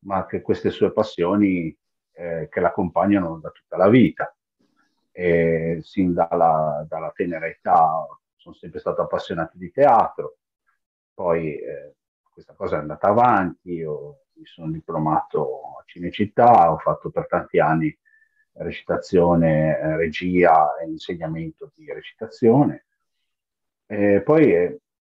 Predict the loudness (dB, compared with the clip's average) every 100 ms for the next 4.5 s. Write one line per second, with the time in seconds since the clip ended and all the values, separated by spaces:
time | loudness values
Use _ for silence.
0 | _ _ _ _ -4 2 4 4 2 2
1 | 4 4 2 -2 -12 -20 _ _ _ _
2 | _ _ _ _ _ -20 -10 -8 -8 -6
3 | -2 0 2 0 -2 0 0 2 0 2
4 | 2 4 2 0